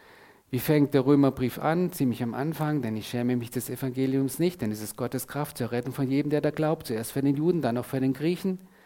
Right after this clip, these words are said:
Denn es wird darin geoffenbart, die Gerechtigkeit Gottes, aus Glauben zum Glauben, wie geschrieben steht, der Gerechte wird durch Glauben leben." Und dann kommt dieser Vers. In anderen Worten, er fängt jetzt an,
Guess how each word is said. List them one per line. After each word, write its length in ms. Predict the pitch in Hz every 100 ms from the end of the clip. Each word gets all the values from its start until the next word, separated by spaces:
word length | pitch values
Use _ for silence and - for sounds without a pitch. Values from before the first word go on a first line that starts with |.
| - _ _ _ _ _ - _ _ -
Denn 80 | 143
es 120 | 123
wird 200 | 180 180
darin 260 | 160 156
geoffenbart, 640 | 139 135 123 120 139 151 160
die 60 |
Gerechtigkeit 600 | 127 131 127 - 131 123
Gottes, 400 | - 151 170 165
aus 300 | - 139 151
Glauben 380 | - 151 147 135
zum 260 | - 147 143
Glauben, 440 | 165 160 160 131
wie 120 | 156
geschrieben 540 | 170 180 - 143 160 165
steht, 320 | - 170 165
der 80 | 131
Gerechte 480 | 127 135 156 151 139
wird 160 | 131
durch 120 | 135
Glauben 360 | - 131 117 113
leben." 400 | 110 151 175 196 - - - - - - - _ _ _
Und 180 | 147 139
dann 220 | 147 180
kommt 560 | - 180 180 175 - - _ _ _ _ _ _ _ _ _
dieser 260 | 165 147 151
Vers. 360 | 147 117 110
In 80 | 131
anderen 320 | 139 190 196
Worten, 260 | 151 165 170
er 120 | 147
fängt 320 | - 170 190
jetzt 200 | 208 202
an, 440 | - 131 131 135